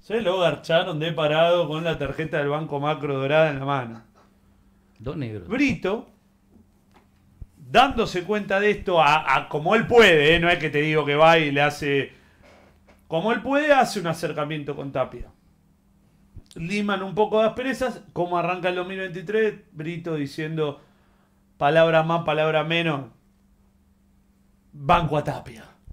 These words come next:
Speaker 2: ¿Te puedo poner un paréntesis si
Speaker 1: Sí,
Speaker 2: seguís?
Speaker 1: obvio. No, porque vos
Speaker 2: Con
Speaker 1: en un momento
Speaker 2: Grondona
Speaker 1: dijiste
Speaker 2: con Macri hizo lo mismo, ¿eh?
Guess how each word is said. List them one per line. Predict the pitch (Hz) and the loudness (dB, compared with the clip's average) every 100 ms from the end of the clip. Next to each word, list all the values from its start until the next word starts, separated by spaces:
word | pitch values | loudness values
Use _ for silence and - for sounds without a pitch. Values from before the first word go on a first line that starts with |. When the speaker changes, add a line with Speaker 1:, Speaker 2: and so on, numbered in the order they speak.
| - - _ _ | -20 -20 _ _
Speaker 2:
¿Te | - | -14
puedo | 123 139 131 | -8 -6 -6
poner | 131 | -8
un | |
paréntesis | 120 127 135 120 101 | -8 -8 -8 -12 -12
si | 104 | -8
Speaker 1:
Sí, | |
Speaker 2:
seguís? | 156 151 | -4 -2
Speaker 1:
obvio. | 160 135 120 - | -2 -2 -6 -2
No, | 208 | 0
porque | 180 180 | 0 2
vos | 208 | 2
Speaker 2:
Con | - | 2
Speaker 1:
en | 208 | 0
un | |
momento | 202 220 196 | -2 -2 0
Speaker 2:
Grondona | 123 123 147 147 | 0 2 2 2
Speaker 1:
dijiste | 131 | 0
Speaker 2:
con | 131 | -2
Macri | 180 180 | -2 -2
hizo | 120 | -4
lo | 110 | -4
mismo, | 165 196 113 | -4 -6 -6
¿eh? | 127 | -6